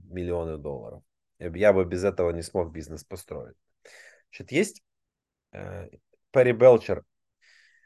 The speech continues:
рассказывал историю, это партнер Райана Дайза по диджитал-маркетеру, что одна компания, э, в Америке, э, фи-, это не, не в Америке, а в, на Филиппинах.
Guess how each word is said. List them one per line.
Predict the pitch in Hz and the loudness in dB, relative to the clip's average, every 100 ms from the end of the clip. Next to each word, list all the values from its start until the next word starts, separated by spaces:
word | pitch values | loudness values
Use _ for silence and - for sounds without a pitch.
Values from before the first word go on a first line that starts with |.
| _ _ _ _ _ _ _ _ _ _ | _ _ _ _ _ _ _ _ _ _
рассказывал | 120 117 - 127 113 117 113 | 0 0 6 6 6 4 4
историю, | - 185 190 175 135 | 2 2 4 4 2
это | 113 104 92 _ | -2 -10 -14 _
партнер | 101 120 107 | -4 0 2
Райана | 107 104 101 | 4 4 2
Дайза | 92 127 117 110 | 4 4 2 -4
по | 98 | -6
диджитал-маркетеру, | 90 92 90 101 98 110 127 - 90 92 92 | -8 -8 -4 -2 0 0 0 -4 -8 -6 -6
что | - - 90 90 87 85 | -8 -8 -4 -2 -2 -2
одна | 95 107 113 | -2 -2 0
компания, | 113 101 127 131 123 104 92 90 - _ _ | -2 2 2 2 0 0 -2 -6 -16 _ _
э, | - 50 50 50 50 50 - | -18 -16 -14 -14 -14 -16 -14
в | 98 | -4
Америке, | 101 101 98 104 165 180 - _ _ _ _ _ _ _ _ _ _ _ _ | 0 2 2 -2 -6 -10 -14 _ _ _ _ _ _ _ _ _ _ _ _
э, | 107 92 | -2 -2
фи-, | - | -4
это | 98 - | -10 -6
не, | 98 92 | -6 -6
не | 76 98 | -6 -6
в | 95 | -4
Америке, | 95 123 113 90 82 | -2 -2 -2 -4 -6
а | 78 80 78 73 | -6 -6 -8 -12
в, | 85 78 78 76 80 - - - | -12 -8 -6 -8 -10 -18 -14 -12
на | |
Филиппинах. | 92 113 107 113 90 73 - | -4 -2 -2 -2 -2 -4 -8